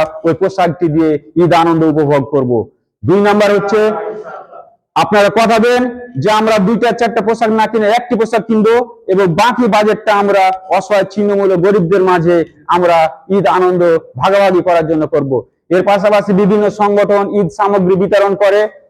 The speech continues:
সেদিকটাতেও আমরা খেয়াল রাখবো। আমরা যেন এই পবিত্র ঈদ, যে রমজান মাস, আমাদের মনকে যেন পবিত্র তো, এ, শিশুর মতো করে,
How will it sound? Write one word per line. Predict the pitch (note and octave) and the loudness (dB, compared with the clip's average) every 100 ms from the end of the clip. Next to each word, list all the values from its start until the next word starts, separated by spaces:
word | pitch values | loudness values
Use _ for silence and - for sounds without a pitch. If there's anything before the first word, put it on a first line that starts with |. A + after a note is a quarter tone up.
| _ | _
সেদিকটাতেও | - G#3+ G#3+ G#3+ G#3+ A3 G3+ G#3 G3 F#3+ - - | -2 0 0 -2 -2 0 0 2 0 0 -6 -4
আমরা | E3+ F#3+ F#3+ | 0 2 0
খেয়াল | F#3 G#3 G3 | 0 0 2
রাখবো। | F#3+ F#3 F3+ F#3+ F#3+ - _ _ | 2 0 0 0 -2 -6 _ _
আমরা | C#3+ F#3 G3+ G3 G3 F#3+ - - B2 | -2 0 2 2 0 -2 -10 -12 -4
যেন | F#3+ F#3 | -2 0
এই | F#3 G3 | 0 0
পবিত্র | F#3+ G#3 G#3 - G3 | 0 0 -2 0 0
ঈদ, | F3+ G3+ G#3+ F3 - - - | 2 2 0 0 -4 -14 -4
যে | D#3+ G3 G#3 | 0 2 2
রমজান | G3 G#3 G#3 G#3+ | 2 0 0 0
মাস, | G#3 G#3 G#3+ G#3 - _ - | 0 0 0 -4 -14 _ -4
আমাদের | F3 G3+ G3+ | 0 2 2
মনকে | G3 G#3+ A3 A3+ | 0 0 0 0
যেন | G#3+ G#3+ | 0 -2
পবিত্র | G3+ G#3+ G#3 - A3 | 0 0 0 0 -2
তো, | G#3+ G#3+ G#3+ | 0 0 2
এ, | G#3 G3 | 0 -2
শিশুর | - A3 A#3+ A3+ | -4 -2 0 0
মতো | A3 G#3 | 0 -2
করে, | A3 G#3 A3+ | 0 0 2